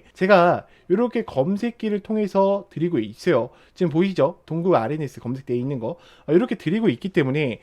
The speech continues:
여러분들이 고민하지 마세요. 이거 매일매일 오 프로씩, 어, 십 프로씩 수익 내는 거 어렵지 않다. 그래서 혹시나 "나는 이 장전 문자에 좀 참여를 해봐야겠다." 하시는 분들은요, 제가 개인 번호 잠깐 한번 알려드릴게요.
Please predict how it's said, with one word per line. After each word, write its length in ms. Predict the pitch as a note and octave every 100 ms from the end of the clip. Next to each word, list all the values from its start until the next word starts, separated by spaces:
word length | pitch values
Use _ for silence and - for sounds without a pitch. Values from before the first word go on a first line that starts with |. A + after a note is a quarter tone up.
| -
여러분들이 800 | D#3 A#3 B3 A3+ F3 C#3 C#3+ G#2 _ _
고민하지 520 | - A3 C4+ B3+ A#3
마세요. 480 | F3+ G#2+ - B2+ -
이거 200 | D3 E3
매일매일 680 | C#3+ B2+ F#3+ B3 A3+ F#3+ E3
오 200 | - C#3
프로씩, 520 | - F#3 C#3 - A2 - - _
어, 120 | A#2
십 200 | A#2 -
프로씩 360 | - B3+ A3+ G3
수익 200 | F#3 A#3
내는 260 | D3 A2+ B2+
거 220 | F#3+ A3+ _ _
어렵지 380 | A2+ B2 E3 -
않다. 340 | A2 G#2 A#2+ A2
그래서 200 | - D#3+
혹시나 580 | D#3+ - G3 B2 C3 G#2 - _
"나는 400 | - C#3+ E3+ E3
이 100 | B2
장전 600 | A#2+ - C#3 F3 G3+ F3+
문자에 600 | A2+ B2 A#2+ F#3+ C3 G#2+ -
좀 180 | D3 C3
참여를 540 | - A3+ A3+ F3 D#3 - -
해봐야겠다." 720 | A#3+ A#3+ A3 C#3 A#2 A#2 A2 -
하시는 400 | - D#3+ - F#3
분들은요, 580 | D3+ A#2 A2+ A2 C#3+ A2+ -
제가 260 | - E3 F3
개인 320 | F3 D#3+ G#3
번호 340 | G3+ F3 D#3 D3+
잠깐 460 | - D3 - F#3
한번 220 | F3 D#3+
알려드릴게요. 800 | A2 G#2+ A#2 A2+ B2 C3+ G#2 G2+